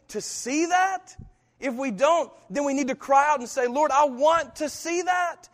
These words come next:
I want to be a part of that kingdom, that eternal kingdom that is pressing in on us." Not my own kingdom. I, you know, I don't want to build my kingdom. We must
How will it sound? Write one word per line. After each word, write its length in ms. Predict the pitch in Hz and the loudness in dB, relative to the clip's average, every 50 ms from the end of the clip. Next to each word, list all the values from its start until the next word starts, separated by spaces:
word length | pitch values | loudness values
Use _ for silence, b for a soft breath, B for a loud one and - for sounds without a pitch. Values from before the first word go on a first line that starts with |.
| B B B | B B B
I 120 | B 240 285 | B 2 2
want 100 | 339 330 | 2 2
to 60 | 277 | 2
be 80 | 302 | 0
a 60 | 294 - | 0 0
part 300 | - - 269 277 285 285 | -2 0 2 2 4 4
of 280 | 277 220 185 170 180 | 2 -2 -4 -6 0
that 420 | 240 294 320 359 370 - - - - | 4 4 4 4 2 -4 -10 -18 -10
kingdom, 420 | - 294 277 269 247 220 220 170 B B B B | -6 -4 -4 -2 -2 -2 -2 -4 B B B B
that 160 | B - 262 269 | B -2 0 0
eternal 540 | 254 214 - - - 269 311 339 349 330 | -2 -6 -8 -8 -4 -2 0 0 0 -2
kingdom 260 | - - 285 262 247 233 | -4 -6 -8 -4 -4 -4
that 60 | 220 | -4
is 100 | 190 - _ _ | -6 -8 _ _
pressing 720 | - - - 294 302 330 311 - - 330 311 277 247 240 196 | -20 -12 -6 -4 -2 -2 -2 -4 -8 -8 -8 -8 -8 -10 -10
in 340 | 220 262 302 330 330 320 277 | -10 -8 -6 -4 -4 -4 -6
on 440 | 214 - - 226 254 302 339 349 330 | -6 -8 -4 -2 0 0 0 -2 -2
us." 640 | 277 240 220 196 156 117 - - - - - - _ _ _ _ _ _ _ _ _ _ _ _ _ _ _ _ _ _ _ _ _ _ _ _ - | 0 2 2 2 2 0 -4 -10 -16 -16 -16 -18 _ _ _ _ _ _ _ _ _ _ _ _ _ _ _ _ _ _ _ _ _ _ _ _ -10
Not 200 | 131 139 147 127 | -6 -4 -4 -2
my 100 | 131 120 | -4 -6
own 180 | 113 110 107 | -6 -8 -12
kingdom. 340 | 104 - 95 92 - - - _ _ _ _ - | -16 -20 -20 -20 -20 -20 -20 _ _ _ _ -12
I, 360 | - 120 120 120 123 120 110 - _ _ _ _ | -6 -4 -2 -2 -2 -2 -4 -8 _ _ _ _
you 80 | 120 113 | -18 -16
know, 160 | 104 90 - _ _ _ _ _ _ _ _ _ _ _ _ _ _ _ _ _ _ | -16 -16 -18 _ _ _ _ _ _ _ _ _ _ _ _ _ _ _ _ _ _
I 60 | 117 | -14
don't 120 | 135 156 160 | -12 -10 -8
want 100 | 165 151 | -8 -8
to 80 | 139 | -8
build 180 | 123 127 117 110 | -8 -8 -8 -8
my 180 | 107 101 98 101 | -10 -14 -14 -16
kingdom. 380 | _ _ 101 92 92 _ _ _ _ _ _ _ _ _ _ _ _ _ _ _ _ _ _ _ _ _ _ _ _ _ _ _ _ _ _ _ _ _ _ _ _ _ | _ _ -20 -20 _ _ _ _ _ _ _ _ _ _ _ _ _ _ _ _ _ _ _ _ _ _ _ _ _ _ _ _ _ _ _ _ _ _ _ _ _ _
We 100 | 104 107 | -20 -18
must 680 | 107 107 113 120 131 127 123 - - - - - - | -16 -12 -8 -6 -6 -6 -8 -10 -16 -20 -20 -20 -20